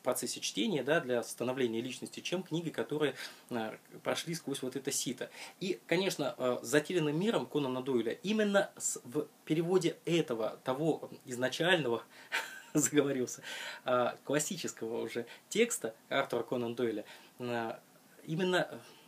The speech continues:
с этим текстом и надо знакомиться современному читателю, а особенно ребёнку. Потому что, во-первых,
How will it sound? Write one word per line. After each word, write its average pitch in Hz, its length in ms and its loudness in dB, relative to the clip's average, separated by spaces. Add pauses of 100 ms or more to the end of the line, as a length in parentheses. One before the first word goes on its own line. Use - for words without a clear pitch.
(1000)
с - 100 -8
этим 170 220 0
текстом 156 340 0
и - 20 -2
надо 147 220 2
знакомиться 123 520 -2
современному 123 500 -6
читателю, 110 520 -4
а 127 140 4
особенно 156 360 0
ребёнку. 127 440 -6 (400)
Потому 185 300 2
что, - 200 -6
во-первых, 143 600 -2